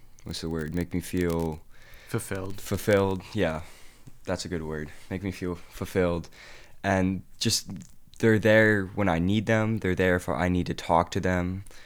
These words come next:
Speaker 1: They're there if I'm going through a hard time. And that's compared to my druggy friends back then who would, yes, if something was happening, they would, like, ask, like, "Oh, is everything okay?" But that was mainly because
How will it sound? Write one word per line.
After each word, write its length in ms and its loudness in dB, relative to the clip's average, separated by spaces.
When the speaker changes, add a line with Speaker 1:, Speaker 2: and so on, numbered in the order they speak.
Speaker 1:
They're 160 2
there 160 6
if 100 0
I'm 100 4
going 280 2
through 380 0
a 100 -4
hard 260 2
time. 460 0
And 140 2
that's 240 4
compared 500 2
to 460 2
my 400 2
druggy 360 6
friends 360 2
back 260 0
then 300 2
who 300 2
would, 220 2
yes, 400 4
if 280 0
something 320 4
was 120 2
happening, 720 2
they 160 4
would, 340 2
like, 300 -2
ask, 320 2
like, 220 0
"Oh, 180 6
is 220 0
everything 400 0
okay?" 320 4
But 220 -2
that 140 8
was 200 2
mainly 280 4
because 580 0